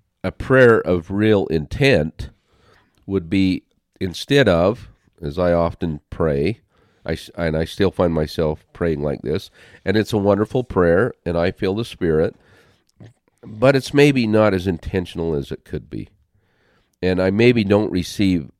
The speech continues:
I, maybe I don't receive the blessings that, that I could have received if I would pray a little bit more with intent,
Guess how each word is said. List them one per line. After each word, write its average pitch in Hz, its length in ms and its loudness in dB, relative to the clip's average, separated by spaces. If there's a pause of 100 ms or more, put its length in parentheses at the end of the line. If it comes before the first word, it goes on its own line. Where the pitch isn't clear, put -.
(180)
I, 101 120 0
maybe 101 460 2
I 90 80 4
don't 95 240 2
receive 82 360 -6
the 78 100 -4
blessings 80 640 -6
that, 78 240 -2 (540)
that 82 380 0
I 85 160 -2
could 107 380 -2
have 80 200 -4
received 64 640 -8
if 80 220 -6
I 80 80 0
would 78 220 -4
pray 87 340 0
a - 80 -6
little 80 220 -4
bit 71 280 -6
more 73 600 -4 (460)
with 82 440 -6
intent, 80 720 -4